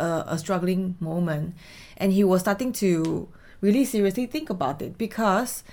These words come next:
senpai has never treated him really nice, you know, because he was a person, he was a, a tsundere char-, character. So he will never say that, "Oh, I like you,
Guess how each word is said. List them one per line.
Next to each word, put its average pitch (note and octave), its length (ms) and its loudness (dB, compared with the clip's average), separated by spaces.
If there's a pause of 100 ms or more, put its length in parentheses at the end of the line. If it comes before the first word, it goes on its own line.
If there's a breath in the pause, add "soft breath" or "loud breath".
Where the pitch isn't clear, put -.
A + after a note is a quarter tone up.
(240 loud breath)
senpai D4 300 8
has C#4+ 100 4
never F#3+ 160 4
treated G3 200 2
him F#3 80 2
really E3+ 220 2
nice, D#3 280 0
you D#3 60 -2
know, D#3+ 80 -2
because F3 200 0
he F#3 60 2
was E3+ 120 0
a F3 40 0
person, F#3 300 -2
he F#3 80 4
was E3+ 180 0
a, E3+ 120 -6 (180)
a F3 80 0
tsundere F3+ 420 0
char-, D#3 160 -4
character. D3+ 560 -8 (240 loud breath)
So A3+ 120 -4
he G3 160 4
will F3+ 140 4
never G3 220 4
say G3 140 0
that, F#3 80 0
"Oh, F3 200 2
I D3+ 300 0
like D#3 320 -2
you, G3 80 -2